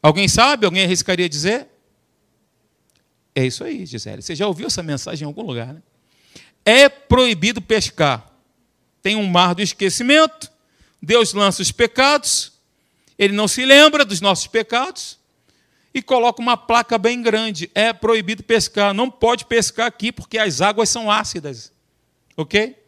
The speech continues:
Não se lembre, aliás, olha, eu vou dizer pra você, como eu falei aqui anteriormente, é uma das estratégias do nosso inimigo lançar condenação na cabeça das pessoas. Se você já se arrependeu, se você é uma nova criatura,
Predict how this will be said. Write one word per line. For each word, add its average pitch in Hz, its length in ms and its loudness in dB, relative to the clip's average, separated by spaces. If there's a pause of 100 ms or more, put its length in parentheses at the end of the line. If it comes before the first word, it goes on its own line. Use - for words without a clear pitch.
(840)
Não 240 200 -2
se 226 220 -6
lembre, 190 480 -4
aliás, 185 480 -4
olha, 185 240 -2
eu 151 100 -4
vou 185 120 -6
dizer 175 180 -8
pra 190 140 -10
você, 156 520 -8 (880)
como 147 180 -6
eu 147 60 -4
falei 151 240 -8
aqui 156 200 -10
anteriormente, 117 760 -14 (680)
é 147 80 -6
uma 165 160 -4
das 160 160 -2
estratégias 170 880 -6
do 147 160 -4
nosso 175 260 -2
inimigo 160 480 -8 (640)
lançar 139 540 -10
condenação 175 840 -6
na 135 80 -10
cabeça 123 420 -12
das 117 160 -18
pessoas. - 680 -20 (1400)
Se - 160 -16
você 147 260 -10
já 180 140 -8
se - 140 -8
arrependeu, 175 480 -8
se 139 100 -10
você 143 240 -8
é 170 40 -6
uma 160 140 -8
nova 151 280 -8
criatura, 151 520 -12